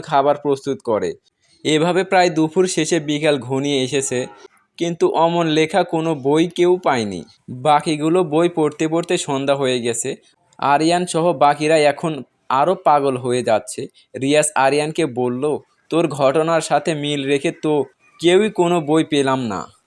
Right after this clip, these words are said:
"সেটা তো আমিও ভাবছি। এখন তো মনে হচ্ছে এখানে আরও রহস্য আছে, নয়তো বইটা এভাবে গায়েব হয়ে গেল কেন? এখানেই তো থাকার কথা।" "হুম, রহস্য আছেই। আমি কিছুটা বুঝতে পারছি। আমাদেরকেও বল।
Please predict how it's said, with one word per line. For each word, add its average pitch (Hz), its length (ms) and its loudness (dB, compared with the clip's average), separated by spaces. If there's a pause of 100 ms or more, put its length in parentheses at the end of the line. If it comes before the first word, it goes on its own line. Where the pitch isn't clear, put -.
(100)
"সেটা 160 360 0
তো 170 120 -2 (100)
আমিও 151 360 0
ভাবছি। 127 560 -4 (300)
এখন 151 340 0
তো 175 160 -2
মনে 147 320 -4
হচ্ছে 147 320 -4 (120)
এখানে 147 340 -2
আরও 135 280 2
রহস্য 131 460 -2
আছে, 107 300 -2 (380)
নয়তো 139 380 0
বইটা 143 420 0
এভাবে 143 520 0
গায়েব 131 380 4
হয়ে 131 260 0
গেল 127 260 -2
কেন? 107 240 -8 (420)
এখানেই 175 500 0
তো 180 160 0
থাকার 135 440 0
কথা।" 117 360 -2 (460)
"হুম, 165 180 -4 (100)
রহস্য 139 460 2
আছেই। 127 420 0 (500)
আমি 156 240 0
কিছুটা 180 560 0
বুঝতে 160 400 -2
পারছি। 127 360 0 (440)
আমাদেরকেও 170 720 2
বল। 117 280 2